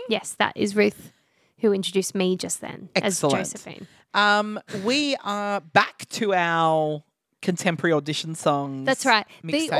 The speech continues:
Speaker 1: audience was so keen to get back into <laughs> specific voice types for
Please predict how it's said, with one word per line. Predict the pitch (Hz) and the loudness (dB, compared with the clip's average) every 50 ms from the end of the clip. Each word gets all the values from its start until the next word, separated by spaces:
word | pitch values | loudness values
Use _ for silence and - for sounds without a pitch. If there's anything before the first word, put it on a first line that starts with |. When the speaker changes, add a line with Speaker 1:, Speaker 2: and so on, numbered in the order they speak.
| 339 359 | 4 4
Speaker 1:
audience | 370 370 381 392 370 370 - - - 302 262 | 4 2 0 0 -2 -2 -4 -6 -6 -4 -4
was | 320 285 | -4 -2
so | - - - - 294 277 294 294 | -2 -2 -2 0 2 2 2 0
keen | - - 240 247 208 185 175 175 180 | -2 -6 -2 -2 0 0 0 -2 -4
to | - - 208 | -6 -4 -2
get | 240 233 - - | -2 -2 0 2
back | 220 226 233 - 254 | 0 0 0 -2 -4
into | 240 240 226 - - 226 220 214 208 | -4 -4 -4 -4 -4 -4 -4 -4 -4
<laughs> | - | -4
specific | - - - - 294 254 - - 320 294 - 359 294 269 | -6 -6 -2 -2 -2 0 2 2 0 2 2 -2 -2 -2
voice | 247 202 220 220 220 - - - | -4 0 0 0 0 0 -4 -8
types | - - - 175 175 170 - - - - - - - - - _ _ _ _ _ _ _ _ | -10 -6 -6 -6 -6 -6 -8 -6 -4 0 0 0 0 -2 -6 _ _ _ _ _ _ _ _
for | - - - 233 214 | -4 2 4 6 6